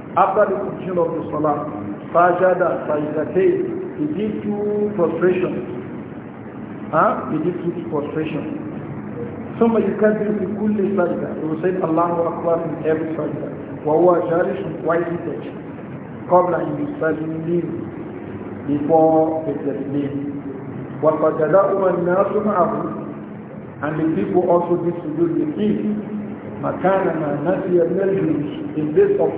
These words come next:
what? Huh? He forgot what he left out of the sujood. You get it now? Here there is reduction. Correct? There is reduction. No addition at all.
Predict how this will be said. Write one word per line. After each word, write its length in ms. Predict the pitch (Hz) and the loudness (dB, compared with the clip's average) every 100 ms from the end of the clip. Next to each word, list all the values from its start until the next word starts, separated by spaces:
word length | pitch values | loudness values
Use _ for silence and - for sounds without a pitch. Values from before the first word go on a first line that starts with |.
| 156 | 2
what? 320 | 185 208 214 - - - - - - - - - - | 6 6 4 -2 -8 -10 -12 -14 -14 -14 -16 -16 -4
Huh? 320 | 147 175 196 - | 2 4 2 -2
He 60 | - | -4
forgot 460 | 143 139 170 170 170 | -4 0 2 2 2
what 120 | 165 | 0
he 60 | 156 143 | 0 0
left 280 | 160 160 | 0 0
out 160 | 156 151 143 | 0 0 0
of 120 | 139 139 | -2 -2
the 80 | 139 135 139 - - 139 139 | -2 0 -2 -4 -6 -8 -6
sujood. 340 | 135 151 151 - - - - - - - - - | -2 0 0 0 -4 -4 -6 -8 -10 -10 -8 0
You 80 | |
get 140 | 156 180 | 4 4
it 120 | 160 | 2
now? 140 | 156 147 - - - - - | -2 -4 -8 -10 -12 -12 0
Here 160 | 175 202 | 4 6
there 160 | 170 | 4
is 160 | 139 143 151 | 2 -2 0
reduction. 400 | 185 185 160 - - - - - - - - - - - - - - - - | 0 0 -4 -6 -10 -12 -12 -14 -14 -14 -14 -14 -14 -14 -12 -12 -10 -6 2
Correct? 340 | 151 185 - - - - - - - - - | 4 4 2 -6 -8 -10 -14 -14 -14 -14 -4
There 160 | 151 156 | -2 0
is 140 | 151 | 0
reduction. 720 | 143 160 165 - - - - 165 | 2 4 2 0 -4 -6 -6 2
No 220 | 202 214 | 4 6
addition 460 | 170 - 180 160 151 | 4 2 -2 -4 -4
at 160 | 147 | 0
all. 380 | 170 165 170 - | 2 2 0 -6